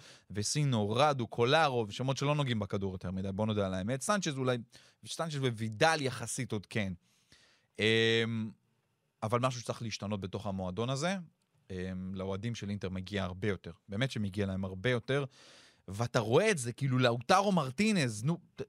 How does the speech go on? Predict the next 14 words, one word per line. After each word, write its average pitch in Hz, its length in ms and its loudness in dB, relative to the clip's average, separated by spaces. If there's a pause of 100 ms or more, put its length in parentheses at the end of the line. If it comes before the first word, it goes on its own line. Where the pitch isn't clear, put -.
(140)
יאללה, 185 540 6
ת-, 143 300 2
שמת 247 320 2
את, 233 120 2
נתת 190 340 2
בראש 214 400 4
נגד 220 180 0
סלרניטנה, 139 600 0
קיבלת 175 380 2
כאילו 233 200 2
את 175 60 0
המקום 151 360 0
לצאת 131 340 -2
ממנו, 143 360 2